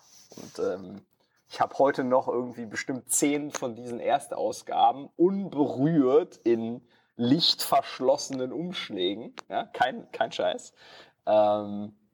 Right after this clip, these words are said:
und die werden, die werden, äh, an unterschiedlichen Orten gehortet, damit, falls ein Haus abbrennt, <laughs> immer noch mindestens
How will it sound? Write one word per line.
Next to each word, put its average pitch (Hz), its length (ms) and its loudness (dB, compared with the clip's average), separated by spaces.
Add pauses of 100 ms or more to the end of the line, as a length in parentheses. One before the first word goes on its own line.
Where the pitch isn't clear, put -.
(720)
und 117 240 -2
die 117 160 -2
werden, 123 520 2
die 110 180 -10
werden, 120 460 0
äh, 113 280 4
an 123 140 4
unterschiedlichen 175 880 2
Orten 135 480 4
gehortet, 123 640 -4
damit, 117 280 -8
falls 127 280 -2
ein 117 240 0
Haus - 260 2
abbrennt, 113 580 -2
<laughs> - 20 -20
immer 180 280 2
noch - 380 -4 (260)
mindestens 165 800 -8